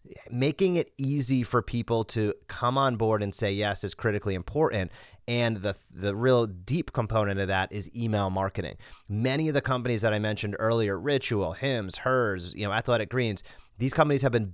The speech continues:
built on the back of email marketing. Now, thankfully, with the Smart Chiropractor, we have Chiro emails built in. We do all the email marketing for you. So we have built out an, an array of solutions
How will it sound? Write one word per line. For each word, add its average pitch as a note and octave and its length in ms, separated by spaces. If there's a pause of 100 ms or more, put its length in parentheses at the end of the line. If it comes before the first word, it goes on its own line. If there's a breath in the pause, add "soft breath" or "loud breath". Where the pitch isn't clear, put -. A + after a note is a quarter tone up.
built C#3+ 300
on C3 100
the B2 100
back A#2 300
of G2 100
email A2 380
marketing. G#2+ 540
Now, G2 100
thankfully, C#3 420
with G2+ 240
the G#2 80
Smart G#2 240
Chiropractor, A#2+ 560
we A2 100
have G2 100
Chiro A2 300
emails A#2+ 380
built G2+ 220
in. E3 260 (240 loud breath)
We D3 120
do G3 100
all F#3 100
the F3+ 140
email F#3+ 180
marketing F#3 360
for G3+ 240
you. C3+ 200 (360 loud breath)
So C3+ 200
we C3 200
have C3 200
built C3 320
out B2 340
an, A#2 200
an A2 140
array A2 640
of G2 280
solutions A2 840